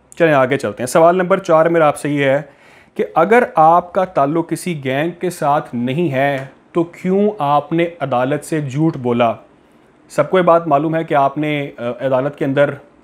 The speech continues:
जब झूठा आपने वहाँ पर बयान दिया, आप लोगों ने कहा कि हमने कहीं से भी ज़मानत नहीं मांगी और आपने वहाँ से ज़मानत मांगी, आपके ख़िलाफ़ एक दरख्वास्त भी दायर की गई।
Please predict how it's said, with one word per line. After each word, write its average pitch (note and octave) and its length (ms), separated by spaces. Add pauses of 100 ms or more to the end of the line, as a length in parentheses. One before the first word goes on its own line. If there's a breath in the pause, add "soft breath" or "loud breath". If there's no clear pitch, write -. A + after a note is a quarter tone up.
(140)
जब C3+ 320 (500 soft breath)
झूठा E3+ 360
आपने D#3+ 360
वहाँ C#3+ 280
पर C#3 100
बयान B2 360
दिया, B2+ 260
आप B2 160
लोगों C3+ 160
ने C3+ 100
कहा C3 220
कि C3 120
हमने A#2+ 280
कहीं D3 220
से E3+ 140
भी D#3+ 120
ज़मानत C3+ 440
नहीं C3+ 140
मांगी B2+ 300
और C3+ 80
आपने C3 240
वहाँ B2 160
से C#3 140
ज़मानत B2 440
मांगी, B2+ 260
आपके B2 260
ख़िलाफ़ B2+ 420
एक C#3+ 100
दरख्वास्त C3 480
भी D#3+ 80
दायर B2+ 240
की B2+ 140
गई। A#2 220